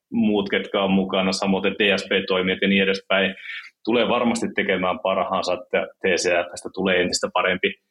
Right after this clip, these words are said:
parempi standardi, ja tämä meidän toimiala todellakin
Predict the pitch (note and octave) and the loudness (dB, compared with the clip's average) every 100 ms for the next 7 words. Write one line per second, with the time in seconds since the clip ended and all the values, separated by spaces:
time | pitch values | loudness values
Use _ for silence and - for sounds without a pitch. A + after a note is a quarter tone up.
0 | _ _ _ C#3 C#3 A2 G#2+ A2 G2+ F#2+ | _ _ _ -2 0 0 -2 0 2 2
1 | F#2 F2+ F#2 F2 F2+ F#2 - - _ _ | 0 0 0 2 2 0 -4 -18 _ _
2 | _ _ _ - F#2+ F#2 F#2 F#2 E2+ G2 | _ _ _ -2 0 2 2 2 2 0
3 | F#2+ F2+ F2+ F2 F#2+ F2+ F2 F2+ - | 2 2 0 0 0 0 0 -2 -8